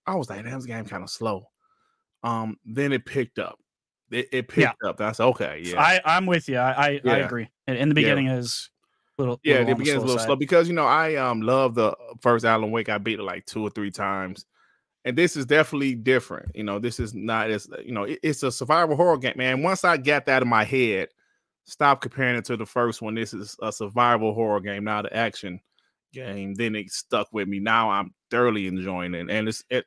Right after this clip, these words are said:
Speaker 1: and, and I like survival horror games. So, yeah, I'm enjoying
Speaker 2: Mm-hmm.
Speaker 1: it right now. As far as movies, I, last night, uh, me and the wife and, uh, like, one of my daughters went to go see Five Nights at Freddy's.
Speaker 2: Oh, nice.
Speaker 1: I liked it.
Speaker 2: How was
Speaker 1: It
Speaker 2: it?
Speaker 1: was,
Speaker 2: Yeah?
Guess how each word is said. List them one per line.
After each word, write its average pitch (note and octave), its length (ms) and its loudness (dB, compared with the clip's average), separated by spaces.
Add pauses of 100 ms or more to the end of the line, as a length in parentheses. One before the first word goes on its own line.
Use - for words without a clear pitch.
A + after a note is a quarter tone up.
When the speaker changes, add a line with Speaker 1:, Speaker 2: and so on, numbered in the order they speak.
Speaker 1:
and, C#3+ 220 -2
and C#3+ 140 4
I C#3 40 6
like D3+ 280 6
survival B2 440 4
horror A#2 260 2
games. G2+ 380 -4
So, G2 280 -4
yeah, C#3+ 260 -4
I'm F#3 140 -4
enjoying A2+ 360 -2
Speaker 2:
Mm-hmm. B2+ 140 0
Speaker 1:
it - 20 0
right F#2 120 -4
now. F#2 220 -8 (580)
As C3 100 -4
far F3+ 160 4
as C#3+ 100 4
movies, A3 360 0
I, F3 240 4 (260)
last D#3 320 6
night, E3+ 380 0
uh, A#2+ 340 2 (340)
me E3 260 -6
and D3+ 80 -2
the C#3+ 40 -2
wife D#3 320 2
and, C#3 140 -2
uh, B2 180 -2
like, A#2 180 -4
one C3+ 140 -2
of C3 60 -2
my B2 120 2
daughters B2 320 2
went A2+ 180 -4
to B2 40 -8
go A#2 160 -2
see A#2+ 340 -6
Five D3 340 2
Nights D3+ 220 0
at B2+ 80 -6
Freddy's. G#3 540 0 (720)
Speaker 2:
Oh, A#3 140 -2
nice. A#3+ 520 0 (160)
Speaker 1:
I - 60 -4
liked E4 320 0
it. F2 140 -6 (560)
Speaker 2:
How G#3 100 4
was A#3+ 200 2
Speaker 1:
It G#3 40 -2
Speaker 2:
it? A#3+ 60 -8
Speaker 1:
was, - 120 -10
Speaker 2:
Yeah? F#3+ 240 4